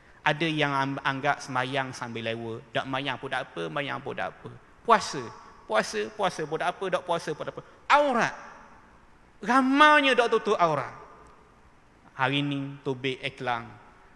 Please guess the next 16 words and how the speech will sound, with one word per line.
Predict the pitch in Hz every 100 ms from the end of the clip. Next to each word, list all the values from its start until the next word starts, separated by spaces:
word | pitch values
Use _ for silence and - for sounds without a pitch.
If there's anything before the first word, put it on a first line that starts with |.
| _
Satu | - 139 - 110
drama | 123 127 139 131
yang | 127 123
bakal | 127 131
ditayangkan | 123 120 127 127 127 120 123
di | 113
negara | 120 113 117 117
kita. | 110 110 - 110 110 - _ _ _ _ -
Nama | 127 135 139 135
tajuk | 127 131 117
drama | 127 131 131 123
ni, | 123 135 - - -
Perempuan | 156 156 143 147 127 123
Itu. | 113 - 104 101 - - - - - 113
Ah, | 117 120 120 110
ayah-ayah, | 117 117 113 123